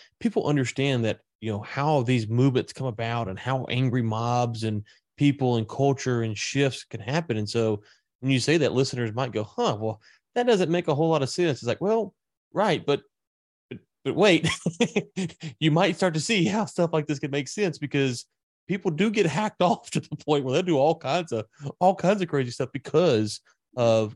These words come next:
other governments interfering and, and losing the ability to do this, that, and the other. We're, it, it, it, it's not even necessarily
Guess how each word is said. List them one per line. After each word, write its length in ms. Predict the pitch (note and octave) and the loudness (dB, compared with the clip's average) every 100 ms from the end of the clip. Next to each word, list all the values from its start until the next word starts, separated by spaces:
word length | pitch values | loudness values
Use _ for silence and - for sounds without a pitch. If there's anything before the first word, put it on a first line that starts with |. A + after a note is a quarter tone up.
| - | -8
other 360 | A#2 A2+ A2+ G#2+ | -4 -2 -4 -4
governments 340 | A#2+ A2 G#2+ G#2 | -4 -4 -2 -4
interfering 440 | G2+ G#2+ G#2 G2+ | -4 -2 0 0
and, 120 | G2 | -2
and 220 | - G2 G#2 | -4 -2 0
losing 380 | G#2+ G#2 G2+ - | 0 0 -4 -6
the 60 | G2 | -6
ability 320 | G#2 G2+ G#2 | -2 -2 -2
to 100 | F#2+ | -2
do 240 | G2+ G2+ | 0 0
this, 240 | F#2 G#2 G#2 | 0 -4 -2
that, 60 | |
and 80 | G2 | 0
the 40 | |
other. 160 | G2 G2+ - - - | 0 -2 -6 -14 -2
We're, 140 | C#3+ - _ | -2 -2 _
it, 220 | D3+ D#3+ F3+ | -2 2 0
it, 140 | E3 - | 0 -2
it, 260 | D3 C#3+ - | 0 0 -2
it's 260 | C#3 B2+ | -4 0
not 140 | D3 F3 | 0 0
even 160 | C3+ | 0
necessarily 500 | A#2 B2 B2+ A#2 G#2 | -2 -2 -2 -2 -4